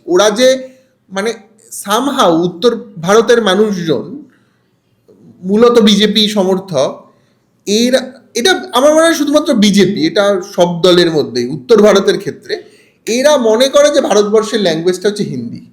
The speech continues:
বাংলায় কথা বলা মানে সে বাংলাদেশের লোক, বাংলায় আবার কে কথা বলে? এইটা ওদের মধ্যে একটা কালচার আছে। যারা, মানে, পড়াশোনা তো খুবই কম উত্তর ভারতের মানুষজনের, নিরামিষ খাবে, আহ, পড়াশোনা করবে না, দিনরাত ধর্ম ধর্ম করবে,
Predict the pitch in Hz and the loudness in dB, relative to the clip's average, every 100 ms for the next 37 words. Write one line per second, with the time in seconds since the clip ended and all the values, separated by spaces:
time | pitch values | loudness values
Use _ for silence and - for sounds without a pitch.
0 | _ - 135 151 190 233 302 294 277 277 | _ -6 0 0 0 0 0 0 -2 0
1 | 277 294 302 277 202 175 175 151 135 110 | 0 -2 -6 -4 -2 0 0 -2 -10 -12
2 | - - _ _ _ _ 165 269 285 247 | -14 -20 _ _ _ _ -2 0 2 4
3 | 170 143 117 110 - - - - 220 240 | 2 0 -6 -8 -12 -18 -18 -8 -4 -2
4 | 240 277 214 214 214 220 208 214 190 147 | 0 4 4 4 0 0 0 0 0 0
5 | 151 143 113 - 123 151 160 151 - _ | 0 -2 -4 -12 -4 -2 -2 -4 -12 _
6 | _ _ _ - - 135 135 - 165 165 | _ _ _ -20 -20 -14 -10 -2 0 0
7 | 208 214 220 208 202 240 269 185 196 185 | -2 -2 -2 -2 -2 0 0 0 -2 0
8 | 190 190 196 175 190 202 240 165 - - | 0 -2 -2 -4 -6 -6 -6 -6 -10 -18
9 | _ _ - 214 202 202 202 196 170 165 | _ _ -2 0 2 0 -2 -2 0 0
10 | 151 147 - _ _ - 170 175 165 156 | -2 -6 -16 _ _ -14 -8 -4 -4 -4
11 | - 185 185 190 185 185 175 170 165 151 | -2 0 0 -2 0 2 2 2 0 0
12 | 147 - _ _ _ 151 185 180 180 180 | -2 -8 _ _ _ -8 -6 0 2 0
13 | - - _ 156 156 175 180 170 175 175 | -4 -18 _ -6 -2 0 2 2 2 0
14 | 170 156 156 151 | 0 0 0 -2